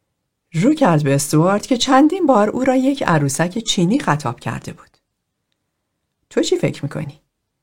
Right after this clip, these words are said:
شاید ربکا اون عروسک ظریف و دلربایی که به نظر میاد نیست.» استوارت گفت: «می‌دونی وقتی داشتی حرف می‌زدی فکرم سراغ چی رفت؟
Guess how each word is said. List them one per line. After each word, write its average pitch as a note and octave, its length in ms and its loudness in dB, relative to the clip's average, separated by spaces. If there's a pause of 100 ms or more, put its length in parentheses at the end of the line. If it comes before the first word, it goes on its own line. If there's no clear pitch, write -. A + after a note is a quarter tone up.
(300)
شاید D#3+ 440 0
ربکا D#3 580 2
اون D4+ 200 0
عروسک D#3 480 0
ظریف F3+ 480 0
و - 60 4
دلربایی C#3+ 600 2
که C4+ 140 -4
به E3 100 2
نظر B2+ 360 -2
میاد C3 340 -2
نیست.» A3+ 540 -2 (1400)
استوارت C#3+ 580 2
گفت: G#3 440 0 (840)
«می‌دونی A3 380 4
وقتی C#3 300 2
داشتی C3+ 260 0
حرف C#3 260 0
می‌زدی B2+ 340 0
فکرم D3 480 0
سراغ C3 340 -2
چی C3 240 -6
رفت؟ D3+ 460 -6